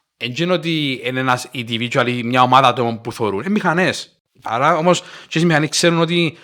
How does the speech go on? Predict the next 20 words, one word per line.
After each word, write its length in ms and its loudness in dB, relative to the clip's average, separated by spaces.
η 140 -12
τάδε 240 4
εταιρεία 760 0
καιρώνει 500 4
μας 200 0
για 100 -2
να 60 -2
διαφημίζει 560 -2
κιθάρες. 680 -2
Και 120 -6
επειδή 80 -4
ο 80 -2
Χρήστος 220 -6
έκανε 240 0
like 240 2
κιθάρες 320 0
συνέχεια, 500 -2
πέταξε 380 0
του 120 -6
την. 260 -6